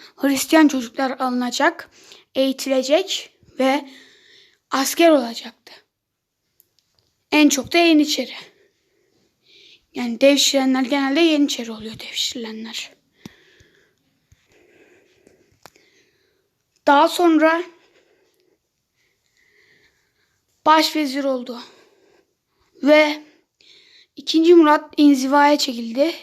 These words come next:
ve ikinci Mehmet'in ilk saltanatı başladı. Orada kısmi olarak, yani fiili olarak, yani hem kısmi olarak, yani yarısı, yani şöyle anlatayım.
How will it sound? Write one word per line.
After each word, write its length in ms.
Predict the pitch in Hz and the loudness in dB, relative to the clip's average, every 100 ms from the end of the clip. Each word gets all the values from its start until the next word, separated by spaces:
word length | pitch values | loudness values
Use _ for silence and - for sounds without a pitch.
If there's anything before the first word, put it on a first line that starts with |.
| - - | -20 -10
ve 240 | 262 247 285 | -6 -6 -8
ikinci 360 | 269 - 285 294 | -10 -2 0 0
Mehmet'in 500 | 285 254 269 330 359 | -2 -2 0 0 4
ilk 200 | 320 311 | 2 4
saltanatı 680 | - 285 277 277 269 269 269 | 0 -2 -2 -8 -8 -6 -8
başladı. 400 | 240 - 240 247 - _ _ _ _ - - - - - _ | -8 -14 -16 -20 -20 _ _ _ _ -20 -20 -20 -20 -20 _
Orada 500 | - 330 311 302 339 381 _ _ _ _ _ | 4 4 4 2 0 -4 _ _ _ _ _
kısmi 420 | - 285 - 330 320 | -10 -8 2 2 2
olarak, 720 | 277 269 302 359 - - _ _ _ _ _ _ _ _ _ - | 0 0 0 -2 -6 -16 _ _ _ _ _ _ _ _ _ -8
yani 140 | 247 | -8
fiili 400 | - 311 302 320 | 4 6 6 4
olarak, 460 | 269 247 247 262 254 | 2 0 -4 -8 -6
yani 200 | 247 240 | -6 -4
hem 200 | 285 269 | -2 -4
kısmi 420 | - - 262 262 | -6 -10 -4 -4
olarak, 540 | 247 233 226 226 - - - - - - | -4 -6 -10 -12 -18 -20 -20 -20 -20 -16
yani 240 | 254 240 262 | -6 -2 2
yarısı, 560 | 277 247 - - 262 262 - _ - | 0 -2 -10 -10 -12 -12 -20 _ -12
yani 420 | 233 233 233 226 | -10 -8 -8 -8
şöyle 260 | - 262 | -4 -2
anlatayım. 580 | 247 226 226 - 226 226 | -2 -6 -10 -12 -14 -16